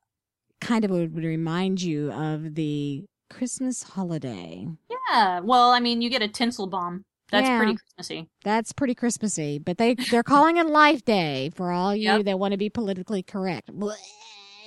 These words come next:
Speaker 2: Ah.
Speaker 1: Ah, I'm so sick of that political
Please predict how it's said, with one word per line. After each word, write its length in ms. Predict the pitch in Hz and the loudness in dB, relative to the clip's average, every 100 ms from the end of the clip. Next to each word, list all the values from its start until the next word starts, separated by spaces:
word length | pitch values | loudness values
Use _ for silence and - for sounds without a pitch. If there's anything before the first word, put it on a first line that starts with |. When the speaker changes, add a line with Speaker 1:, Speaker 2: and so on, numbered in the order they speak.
| 214 190 185 285 | -20 -18 2 6
Speaker 2:
Ah. 1300 | 285 247 220 214 208 196 180 190 180 175 180 175 180 208 - | 8 8 4 2 4 4 6 4 4 2 2 2 -4 -14 -6
Speaker 1:
Ah, 440 | 226 240 233 220 | -4 0 2 0
I'm 100 | 196 | -2
so 160 | - 185 | -4 -6
sick 400 | - - 170 160 | -6 -6 -8 -10
of 60 | |
that 200 | 151 139 | -12 -12
political 400 | - 151 - 147 | -16 -18 -16 -18